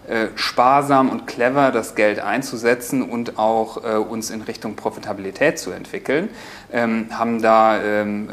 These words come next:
auch, äh, ambitionierte Ziele, die wir uns dort vornehmen. Und insofern, äh, ist ein Börsengang im Moment für uns, äh, nicht wichtig, um Geld einzusammeln. Ähm, ich würde das, äh, auf lange Sicht nicht ausschließen, aber wir reden da im Moment nicht drüber.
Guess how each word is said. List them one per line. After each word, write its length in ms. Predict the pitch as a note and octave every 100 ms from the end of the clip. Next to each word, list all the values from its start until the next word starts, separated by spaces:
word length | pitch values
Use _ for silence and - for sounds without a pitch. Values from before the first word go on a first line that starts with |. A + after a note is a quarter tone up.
| -
auch, 420 | A2+ B2 C3 -
äh, 20 |
ambitionierte 920 | A2 A2 A#2 A2+ A2 - A2 B2 B2+ -
Ziele, 420 | - C#3 D3+ F#3
die 200 | D3 C#3+
wir 100 | C3+
uns 240 | C3 C3
dort 220 | A#2 G#2+
vornehmen. 580 | - B2+ C3+ D#3 D3+ C#3+
Und 200 | B2 A2+
insofern, 580 | G#2+ G#2 G#2 - G#2 G#2 - - - -
äh, 180 | A2 G#2
ist 300 | A2 - -
ein 100 | G#2
Börsengang 580 | G#2 A2 A#2 G#2 G#2 G2+
im 120 | G2
Moment 320 | G2 G2 G#2
für 160 | - G2
uns, 500 | G2 G2+ G2 - -
äh, 160 | G2+ F#2+
nicht 320 | G2 G2+ -
wichtig, 600 | C3+ C#3+ - G3 - -
um 200 | A2+ G#2
Geld 280 | G#2 A2 -
einzusammeln. 760 | A2 C#3 - D3+ D3 D3 C#3+ C#3+ - - -
Ähm, 320 | - A#2+ A2+ A2 - - -
ich 180 | - B2+
würde 240 | C3 B2+
das, 320 | A#2 A2+ -
äh, 280 | G2+ A2 G#2+ G#2
auf 180 | -
lange 260 | A2 A2+ A#2+
Sicht 320 | A2+ A2 -
nicht 220 | G#2 G2
ausschließen, 540 | A2+ C3 - B2+ B2 A#2+
aber 260 | G#2+ G2+
wir 160 | G2+ G2
reden 240 | F#2 F#2+
da 160 | F#2+ F2+
im 80 | F2+
Moment 380 | F#2 G2 - -
nicht 180 | -
drüber. 120 | -